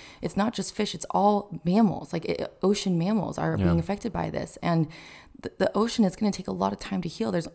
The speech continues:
Speaker 1: there's not that much that we can do to reverse it either.
Speaker 2: Mm-hmm.
Speaker 1: There's gonna be a time, a,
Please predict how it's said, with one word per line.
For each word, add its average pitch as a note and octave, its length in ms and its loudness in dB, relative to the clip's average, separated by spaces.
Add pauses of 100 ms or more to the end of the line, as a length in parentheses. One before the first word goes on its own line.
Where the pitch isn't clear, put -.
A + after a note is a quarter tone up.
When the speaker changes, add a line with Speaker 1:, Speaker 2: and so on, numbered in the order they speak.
Speaker 1:
there's G3 240 -2
not A3+ 240 0
that G#3 180 0
much G#3 220 0
that G3 80 -2
we F#3 140 0
can F#3+ 180 0
do F#3 160 2
to F#3+ 80 0
reverse E3 480 -2
it G3 100 -6
either. G#3+ 380 -6
Speaker 2:
Mm-hmm. G2+ 320 4
Speaker 1:
There's G3+ 180 4
gonna A3+ 220 6
be F3+ 180 -2
a F3+ 60 0
time, F#3+ 540 -4
a, E3+ 100 -2